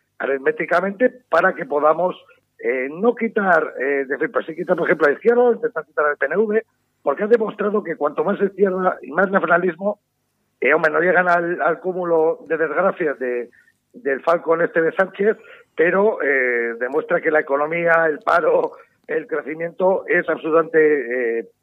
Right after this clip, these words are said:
bajo y que con el Partido Popular el crecimiento es bastante alto y de recuperación. Por tanto, yo sí creo que con aquellos que compartan un proyecto común,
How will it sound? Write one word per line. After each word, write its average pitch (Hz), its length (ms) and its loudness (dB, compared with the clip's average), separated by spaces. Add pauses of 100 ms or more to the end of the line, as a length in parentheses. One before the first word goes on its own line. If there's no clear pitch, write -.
(120)
bajo 226 500 2 (480)
y 180 100 -10
que 202 160 -4
con 180 180 0
el 156 120 2
Partido 165 360 0
Popular 170 520 0
el 165 120 -4
crecimiento 139 580 -4
es 127 60 -6
bastante 143 600 0 (160)
alto 185 340 0
y 180 140 0
de 139 160 0
recuperación. 123 580 -2 (320)
Por 147 220 -2
tanto, 185 320 0
yo 185 180 -2
sí 214 160 -4
creo 202 560 0
que 131 140 -4
con 143 200 0
aquellos 202 460 2
que 156 140 -8
compartan 196 480 0
un 220 80 -4
proyecto 190 400 -4
común, 156 340 -2